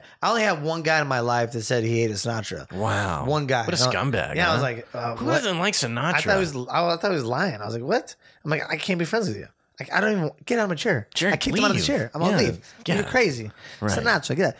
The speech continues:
Speaker 1: So anyways, I keep him up. <clears throat> I keep him up in the chair. And, um, I tell him, you know, "I'm gonna put some hot towels on you." So I put some hot towels. I put the shaving cream on his head, and I begin to shave his head, right?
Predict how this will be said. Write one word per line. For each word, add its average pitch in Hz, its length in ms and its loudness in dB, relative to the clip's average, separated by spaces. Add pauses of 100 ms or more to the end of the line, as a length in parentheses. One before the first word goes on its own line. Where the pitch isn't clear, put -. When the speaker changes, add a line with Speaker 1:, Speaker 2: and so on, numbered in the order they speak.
(100)
Speaker 1:
So 202 100 0
anyways, 185 220 2 (420)
I - 80 -4
keep 240 220 0
him 185 120 -2
up. 175 340 -2
<clears throat> - 60 -8
I - 360 2
keep 196 240 2
him 196 120 2
up 175 140 2
in 165 60 -4
the 151 80 -2
chair. 131 340 2 (1120)
And, 131 340 2
um, 117 360 0
I 113 100 -2
tell 123 260 0
him, 117 180 -4
you - 80 -2
know, 117 80 2
"I'm 113 60 -2
gonna 117 140 -2
put 113 200 -2
some 117 120 -4
hot 113 180 -2
towels 113 260 0
on 113 120 0
you." 107 100 -2
So 104 100 -2
I 110 40 2
put 127 180 -4
some 120 80 -4
hot 120 160 -2
towels. 113 340 0 (440)
I 123 60 -2
put 143 180 -2
the 131 80 0
shaving 135 320 2
cream 131 260 0
on 120 80 2
his 117 140 -2
head, 120 260 2 (400)
and 123 160 0
I 120 120 2
begin 123 520 0
to 110 320 0
shave 110 400 2
his 117 240 0
head, 185 300 2
right? 92 300 -4